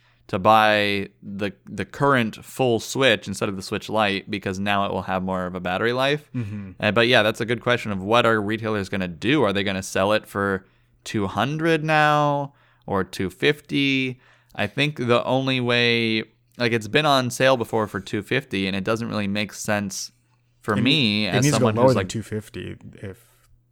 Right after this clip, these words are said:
Speaker 2: that's the
Speaker 1: Right,
Speaker 2: case.
Speaker 1: but if it goes lower than two fifty, then what's the point of getting the Switch Lite? Because the Switch Lite will be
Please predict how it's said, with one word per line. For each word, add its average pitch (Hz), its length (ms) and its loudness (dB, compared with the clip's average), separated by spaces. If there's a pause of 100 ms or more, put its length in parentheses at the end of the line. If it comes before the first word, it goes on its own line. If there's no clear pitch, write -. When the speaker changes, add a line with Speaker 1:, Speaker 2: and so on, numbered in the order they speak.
(180)
Speaker 2:
that's 95 220 -8
the - 140 -8
Speaker 1:
Right, 127 220 6
Speaker 2:
case. 95 100 -2
Speaker 1:
but 123 100 6
if 131 100 2
it 143 60 4
goes 120 260 4
lower 143 240 8
than 123 160 2
two 127 160 0
fifty, 117 320 2
then 113 140 0
what's 113 200 0
the 101 100 -6
point 113 260 0
of 101 80 -6
getting 110 220 -2
the 107 80 -4
Switch - 320 0
Lite? 110 440 2
Because 104 380 -2
the 101 100 -8
Switch 113 300 -2
Lite 110 220 2
will 107 80 0
be 101 640 -2